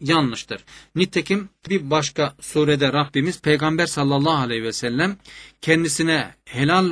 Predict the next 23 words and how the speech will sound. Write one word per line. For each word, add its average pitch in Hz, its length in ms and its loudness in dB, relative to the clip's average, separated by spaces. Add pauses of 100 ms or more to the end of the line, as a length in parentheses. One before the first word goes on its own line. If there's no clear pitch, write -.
olan 151 500 4
bir 143 220 2
içeceği 139 480 2
haram 156 360 2
kıldığı 117 420 -4
zaman 151 440 0 (360)
Allah 147 380 2
da 127 100 -2
peygamberimiz 120 760 -4
hemencecik 147 680 0 (340)
uyarı 160 400 4
verdi 147 520 0
ve 139 140 0
dedi 135 280 0
ki, 120 220 -2 (340)
"Allah'ın 147 360 2
helal 160 300 2
kıldığı 131 400 -2
bir 135 100 2
şeyi 180 360 2
eşler 143 340 0
için 143 280 -2
haram 143 440 -2